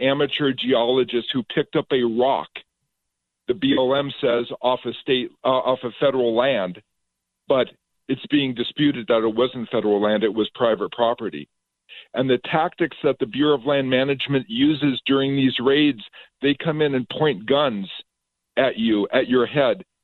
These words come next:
When they raided the Custer Battlefield Museum, they took down one of my interns, who was a degreed intern here on a hundred and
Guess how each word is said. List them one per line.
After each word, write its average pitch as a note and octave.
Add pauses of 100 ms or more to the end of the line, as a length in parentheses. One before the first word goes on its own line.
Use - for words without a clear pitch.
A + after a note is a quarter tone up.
(320)
When C3+
they C#3 (720)
raided E3
the C#3+
Custer D#3
Battlefield C3+
Museum, C3
they C#3+
took F3
down D3
one C#3
of B2
my B2+
interns, B2 (880)
who C#3
was C3+
a B2+
degreed C3
intern C#3 (120)
here C#3
on B2+
a A#2
hundred C#3
and C#3+